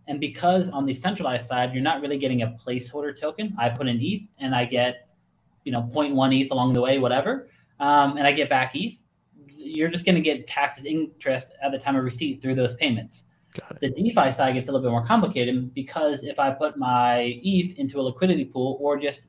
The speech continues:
Speaker 1: you know, loan it out, I can typically get a placeholder token in return. So if I put my eth into Aave, I get A eth. If I put it into Compound, I get C eth.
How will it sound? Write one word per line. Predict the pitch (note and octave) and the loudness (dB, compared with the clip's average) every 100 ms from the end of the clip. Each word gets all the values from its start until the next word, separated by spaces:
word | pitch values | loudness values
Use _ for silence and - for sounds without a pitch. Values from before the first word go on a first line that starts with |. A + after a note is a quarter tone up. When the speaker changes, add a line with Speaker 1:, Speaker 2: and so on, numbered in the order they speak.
| - | -10
Speaker 1:
you | B2 | -4
know, | A#2 A#2 | -2 -2
loan | B2 C3 B2+ | 0 2 4
it | D3 | 4
out, | G#3+ E3 - - _ _ _ | 4 2 -4 -16 _ _ _
I | D3+ F#3 | 0 2
can | G3 F#3 | 4 2
typically | E3+ E3+ D3+ | 2 0 0
get | C3+ C3+ C#3 | 2 2 2
a | C3 B2 | -4 -4
placeholder | - G#3 - D3 C3+ | -4 -6 -2 -4 0
token | C3+ C3 | -2 2
in | B2 | 0
return. | A#2 A#2 C3 - _ | 0 -2 -4 -6 _
So | B2+ | -6
if | B2 | -4
I | |
put | B2+ | -4
my | C3 | -2
eth | C#3 C3+ | -2 -4
into | B2 A#2 | -4 -4
Aave, | D3 D3 D3 | 0 2 4
I | A#2+ | 4
get | B2 | 4
A | A#2+ | 2
eth. | A#2 G#2+ A2+ | 0 -2 -4
If | A2+ | -8
I | |
put | B2+ | -2
it | B2 | -2
into | A#2 A2+ | 0 -2
Compound, | D#3 D3 D3 | -2 0 0
I | C3 | 0
get | A#2 | -4
C | - C3 G2+ | -4 -6 -6
eth. | G#2 | -12